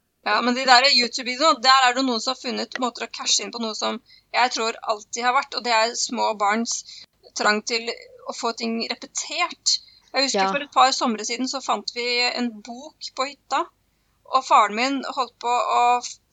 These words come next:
Speaker 1: han ble så forbanna når han fikk se den boka, for det er en bok som jeg hadde da jeg var liten, og han fikk f-, flashback til å måtte lese den boka tjue ganger for dag,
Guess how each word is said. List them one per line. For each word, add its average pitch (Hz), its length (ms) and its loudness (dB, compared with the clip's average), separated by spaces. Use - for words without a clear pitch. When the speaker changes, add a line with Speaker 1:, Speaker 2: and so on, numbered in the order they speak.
Speaker 1:
han 277 240 0
ble 240 200 -2
så 254 140 -4
forbanna 226 360 -4
når 226 80 -2
han 247 80 -14
fikk 254 100 -8
se 233 120 -6
den 233 120 -4
boka, 226 320 -4
for 277 100 0
det 247 100 0
er 262 120 6
en 262 60 2
bok 330 140 -4
som 262 120 0
jeg 233 220 2
hadde 214 180 -2
da 233 140 0
jeg 226 80 -2
var 240 80 -8
liten, 285 260 -6
og 254 180 0
han 277 280 4
fikk - 300 -14
f-, - 300 -14
flashback 262 560 2
til 277 100 -4
å - 20 2
måtte 277 220 -2
lese 247 340 0
den 254 120 0
boka 247 440 0
tjue 247 460 -2
ganger 226 200 -2
for 254 120 -6
dag, 277 260 4